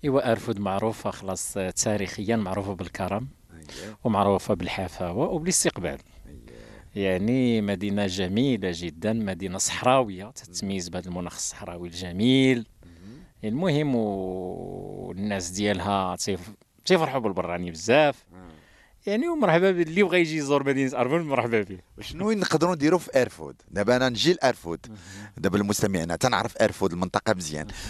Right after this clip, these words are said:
Speaker 2: ولكن باش نقول للناس اش كاين ما يدار في أرفود وباش معروفة أرفود
Speaker 1: آه.
Speaker 2: من غير الكرم.
Speaker 1: واخا يت-،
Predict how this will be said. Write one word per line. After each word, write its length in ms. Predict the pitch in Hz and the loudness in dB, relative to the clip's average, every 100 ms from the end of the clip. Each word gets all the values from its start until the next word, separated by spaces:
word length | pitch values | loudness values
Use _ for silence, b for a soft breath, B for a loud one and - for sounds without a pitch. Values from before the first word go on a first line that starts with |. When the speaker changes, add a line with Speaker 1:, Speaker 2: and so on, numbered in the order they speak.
| B | B
Speaker 2:
ولكن 320 | 101 110 - | 0 0 0
باش 160 | 110 120 | 0 0
نقول 200 | 117 123 | 0 -2
للناس 300 | 123 156 - - | 0 0 0 0
اش 160 | 127 - | 0 -2
كاين 180 | - 151 | -2 -2
ما 100 | 139 | 2
يدار 300 | 131 101 143 | 0 2 0
في 200 | - - | 0 0
أرفود 320 | - - 60 - - b b b - | 0 0 -16 -16 -20 b b b -10
وباش 340 | 107 147 - | 0 0 0
معروفة 440 | 92 90 113 170 - | -4 -2 0 0 0
أرفود 340 | 113 - 65 - - - | 0 -2 -12 -18 -18 -12
Speaker 1:
آه. 180 | 139 139 | -6 -4
Speaker 2:
من 60 | 110 | 2
غير 120 | 143 | 2
الكرم. 460 | 123 113 101 78 64 - | 2 0 0 0 -10 -6
Speaker 1:
واخا 360 | 127 120 - 104 | 2 2 2 -6
يت-، 200 | 98 - | -6 -8